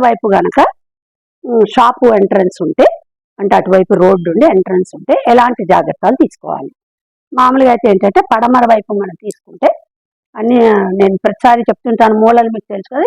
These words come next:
ఈశాన్యం, ఆగ్నేయం, నైరుతి, వాయవ్యం. ఇందులో ఈశాన్యానికి, ఆ నైరుతికి చాలా ఇంపార్టెన్స్ ఉంది మన వాస్తులో. ఈ రెండిటికి కొంత, ఉమ్, వె-, వెసులుబాట్లు ఉన్నాయి కొన్ని, మనం సరి చేసుకోవచ్చు.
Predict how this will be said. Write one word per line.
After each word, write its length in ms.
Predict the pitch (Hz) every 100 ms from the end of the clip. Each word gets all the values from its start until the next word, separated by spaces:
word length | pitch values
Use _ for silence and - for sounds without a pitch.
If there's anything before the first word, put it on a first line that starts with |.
| 359
ఈశాన్యం, 340 | 196 220 240
ఆగ్నేయం, 460 | 214 180 202 233 339 - _ _ _
నైరుతి, 380 | 208 208 196 311
వాయవ్యం. 520 | 320 170 151 135 135 _ _ _ _ _ _ -
ఇందులో 200 | 233 269
ఈశాన్యానికి, 680 | 294 254 240 240 240 220 -
ఆ 120 | 320 226
నైరుతికి 520 | 214 202 190 - 339 -
చాలా 140 | 226 196
ఇంపార్టెన్స్ 540 | 180 170 165 165 -
ఉంది 160 | 165 170
మన 240 | 165 156
వాస్తులో. 420 | 151 - - 180 - - _ _ _ -
ఈ 140 | 320
రెండిటికి 460 | 285 233 214 - 381 427
కొంత, 280 | 311 269 330 _ _ _ -
ఉమ్, 600 | 226 214 208 196 196 202
వె-, 160 | 247 226 240
వెసులుబాట్లు 580 | - 339 262 185 -
ఉన్నాయి 160 | 180 175 -
కొన్ని, 200 | 175 233
మనం 200 | - - _ _ _ -
సరి 200 | 220 190
చేసుకోవచ్చు. 460 | 190 - 160 -